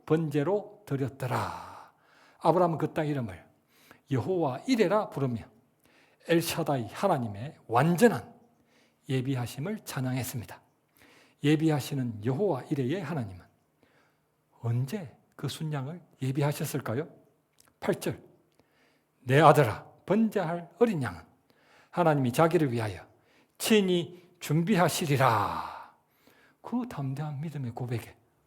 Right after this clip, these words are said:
하나님이 화들짝 놀라시며 화급히 순양을 끌고 와 예비하셨던 것은 아닐까요? 말씀을 맺겠습니다.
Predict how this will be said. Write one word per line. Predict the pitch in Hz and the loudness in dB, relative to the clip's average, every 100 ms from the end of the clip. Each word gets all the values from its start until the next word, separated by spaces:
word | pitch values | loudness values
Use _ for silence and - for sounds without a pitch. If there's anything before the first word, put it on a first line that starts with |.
| _ _ _ _ | _ _ _ _
하나님이 | - 160 127 107 92 - | -4 -2 -2 -4 -10 -14
화들짝 | - - 247 254 - - _ | -4 0 0 -2 -10 -14 _
놀라시며 | 120 135 123 123 92 - _ _ _ _ _ _ | -6 -6 -6 -12 -18 -20 _ _ _ _ _ _
화급히 | - - 170 226 - 170 | -12 -8 -6 -8 -8 -12
순양을 | - 196 185 170 127 | -8 -8 -6 -6 -6
끌고 | - 180 160 | -4 -4 -2
와 | 117 - - _ _ _ _ _ _ _ - | -6 -8 -14 _ _ _ _ _ _ _ -6
예비하셨던 | 127 127 135 117 - - - 104 | -4 -2 -4 -6 -8 -12 -12 -12
것은 | 107 - 233 - - _ | -10 -4 -4 -4 -16 _
아닐까요? | - 123 123 - 127 208 - _ _ _ _ _ _ _ _ _ _ _ _ _ _ _ _ - | -8 -4 -2 -2 -4 -6 -14 _ _ _ _ _ _ _ _ _ _ _ _ _ _ _ _ 0
말씀을 | 165 - 247 233 214 - | 2 4 4 4 4 -2
맺겠습니다. | 151 - - 117 - | -8 -8 -10 -12 -14